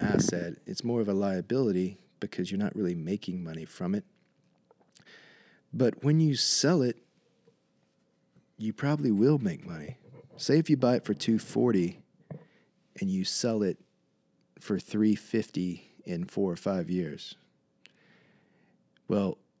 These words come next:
that's called appreciation. You're making money like that. So that's one thing. And it happens a lot with real estate. Stuff appreciates like crazy. Now, if you sell it at the wrong time, like when a housing bubble happens, two thousand eight,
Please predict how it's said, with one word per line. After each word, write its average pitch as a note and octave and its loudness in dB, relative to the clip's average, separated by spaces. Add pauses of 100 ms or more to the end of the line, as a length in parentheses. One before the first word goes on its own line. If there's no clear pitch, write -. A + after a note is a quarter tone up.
(240)
that's - -6
called A2+ 0
appreciation. G#2 -2
You're - -4
making F#2+ -4
money F#2 -2
like E3+ -8
that. G1+ -4
So - -4
that's A#2+ -4
one G2+ 0
thing. D2+ -8
And F#2 -4
it B2+ -6
happens B2 -6
a F2 -4
lot F2 -4
with - -14
real F2 -4
estate. - -10
Stuff - -4
appreciates F2+ -4
like - -8
crazy. G3+ -2 (720)
Now, F2 -4 (280)
if - -10
you F2 -2
sell A2+ 2
it G#2 2
at F#2 -4
the E2+ -4
wrong A#2+ 0
time, F2 -4
like E2+ -8
when F#2 -4
a E2 -6
housing G2 -4
bubble E2 -8
happens, E2+ -10 (120)
two - -4
thousand E2 -8
eight, F2+ -6